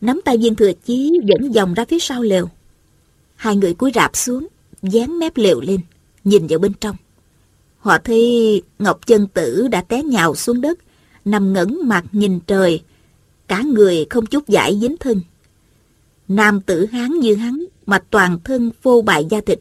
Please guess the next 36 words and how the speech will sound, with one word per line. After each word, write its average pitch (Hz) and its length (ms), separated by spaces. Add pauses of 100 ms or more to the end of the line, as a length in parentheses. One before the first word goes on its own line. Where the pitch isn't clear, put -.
trắng 277 300
trẻo, 214 400 (520)
trước 330 160
ngực 208 240 (160)
dính 247 180
đầy 190 160
máu 220 200 (100)
tươi, 240 340 (640)
trông 190 420 (120)
vừa 180 140 (100)
quái 254 280
lạ, 170 340 (300)
vừa 202 100
tức 285 260
cười. 170 280 (1500)
Mọi 190 360
người 208 280
trong 226 180
lều, 185 320 (460)
khi 214 420
hết 262 300
kinh 214 160
hãi 220 260
rồi, 196 380 (300)
đều 175 300
im 220 180
lặng, 185 320 (240)
không 202 180
lên 190 280
tiếng. 240 200 (1120)
Lát 240 260
sau 220 300
mới 214 120
nghe 214 380 (160)
một 175 220
giọng 170 220